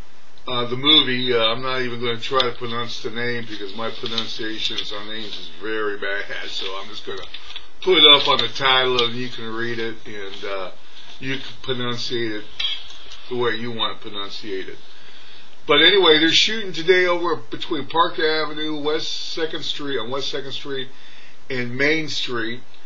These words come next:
And, uh, so they're gonna be shooting there today,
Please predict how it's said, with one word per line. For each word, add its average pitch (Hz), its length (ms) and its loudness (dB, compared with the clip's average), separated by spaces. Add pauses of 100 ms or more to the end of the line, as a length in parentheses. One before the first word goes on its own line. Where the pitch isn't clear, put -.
(680)
And, 123 400 -2
uh, 123 220 2
so 135 220 0
they're 156 100 0
gonna 214 160 0
be 202 80 -2
shooting 208 320 2
there 180 300 0
today, 180 640 4